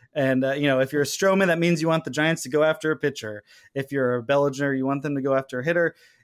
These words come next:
you know, 'cause we had talked about, we had seen, you know, get Marcus Stroman and Cody Bellinger in one package deal. And the Tigers kind of have a similar situation. Probably not gonna happen, again, because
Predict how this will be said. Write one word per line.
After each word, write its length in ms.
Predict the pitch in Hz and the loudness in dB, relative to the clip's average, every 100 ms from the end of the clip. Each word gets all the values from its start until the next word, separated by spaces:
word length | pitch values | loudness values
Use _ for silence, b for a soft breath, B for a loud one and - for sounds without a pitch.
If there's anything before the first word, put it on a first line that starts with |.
| _ | _
you 100 | 156 | -2
know, 240 | 139 131 - | 0 -2 -2
'cause 240 | 175 160 - _ - - _ _ | -4 -4 -10 _ -20 -20 _ _
we 160 | 160 180 | 0 0
had 100 | 180 | 2
talked 260 | 185 165 | 0 -2
about, 460 | 165 170 165 156 - | 0 4 4 2 -2
we 100 | 151 | -2
had 120 | 151 | -2
seen, 400 | - 151 151 151 - _ - | 0 -2 0 -2 -6 _ -6
you 120 | 139 | -4
know, 240 | 117 123 - - _ | -4 -8 -16 -20 _
get 220 | - 180 170 | -4 -4 0
Marcus 320 | 190 185 - | -2 -2 -2
Stroman 260 | 196 185 | -2 0
and 200 | 196 262 | 2 0
Cody 240 | 247 147 135 | 2 0 2
Bellinger 400 | 123 117 113 117 | 0 -2 -4 -6
in 100 | 117 | -2
one 220 | 165 180 | -2 -2
package 420 | 180 175 165 131 | -2 -2 -4 -10
deal. 400 | 156 151 117 107 b b b b _ | -6 -4 -4 -8 b b b b _
And 360 | 180 180 175 156 | 0 0 0 0
the 160 | 175 | 0
Tigers 560 | 175 - 202 269 302 - | 0 -2 -2 0 -2 -4
kind 260 | - 175 202 | -2 0 0
of 120 | 190 | 0
have 200 | 185 170 | 0 0
a 80 | 151 | 0
similar 800 | - - 156 165 165 165 165 - _ _ | 0 0 2 2 2 2 0 -6 _ _
situation. 920 | - 185 180 147 147 165 202 220 220 202 _ _ _ _ _ _ _ _ _ _ | -6 -4 -2 0 2 2 0 -2 -4 -8 _ _ _ _ _ _ _ _ _ _
Probably 540 | - 160 170 202 190 | -6 -2 0 0 -2
not 260 | 165 147 170 | 0 0 0
gonna 160 | 196 208 | -2 0
happen, 460 | 208 208 233 233 | 0 0 -2 -2
again, 400 | 156 135 165 190 | -4 -2 -2 -2
because 500 | 175 160 165 139 - | -4 -2 0 0 -2